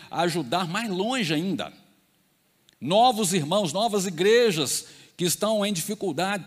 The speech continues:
quem sabe? Mas a igreja do Senhor precisa entender que ela é uma só. E aí,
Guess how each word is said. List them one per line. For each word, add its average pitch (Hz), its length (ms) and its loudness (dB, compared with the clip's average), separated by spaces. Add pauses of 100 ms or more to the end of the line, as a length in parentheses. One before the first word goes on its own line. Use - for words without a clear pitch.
(140)
quem 226 160 -2
sabe? 202 640 -4 (1300)
Mas 139 220 0
a 175 80 2
igreja 156 360 2
do 151 120 -4
Senhor 156 340 -2
precisa 147 400 -6
entender 131 400 -4
que 143 100 -6
ela 147 120 -2
é 147 40 0
uma 156 140 -2
só. 135 420 -4 (560)
E 127 80 -4
aí, 175 480 2